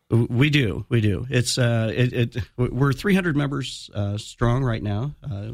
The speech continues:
uh, plus or minus a few, <laughs> uh, but three hundred members strong, and, and, and with that we can do quite a bit. But we do rely heavily on our volunteers to make these things happen, and, and everybody that does volunteer,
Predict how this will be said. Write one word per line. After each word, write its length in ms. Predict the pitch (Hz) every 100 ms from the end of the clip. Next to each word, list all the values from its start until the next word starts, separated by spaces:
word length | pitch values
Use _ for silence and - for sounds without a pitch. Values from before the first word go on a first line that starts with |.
| -
uh, 60 | 101
plus 280 | - 107
or 40 | 107
minus 300 | 110 110 -
a 40 |
few, 220 | - 123 170 -
<laughs> 500 | 127 - - - -
uh, 220 | 117 113
but 220 | 113 120 139
three 120 | 214
hundred 140 | 165 143
members 240 | 139 110
strong, 320 | - 123 120
and, 80 | 120
and, 240 | 135 127 120
and 240 | 120 117 -
with 180 | 156 170
that 200 | 135 101
we 80 | 110
can 140 | 101 95
do 160 | 92
quite 260 | - - 90
a 40 |
bit. 280 | 92 92 - -
But 140 | 107
we 100 | 117
do 140 | 151 220
rely 480 | 101 98 98 87 -
heavily 420 | 127 113 98 -
on 380 | 110 107 101 101 _ _ _ -
our 120 | 98
volunteers 880 | 101 92 76 - 180 120 107 113 - _ _ _ _ _ -
to 100 | 139
make 240 | 120 -
these 220 | 98 98
things 220 | 104 95
happen, 380 | 98 80 73 104
and, 160 | 104 110
and 280 | 113 104 104
everybody 340 | 175 165 127
that 180 | 101 98
does 220 | 104 104 98
volunteer, 720 | 107 101 98 107 101 101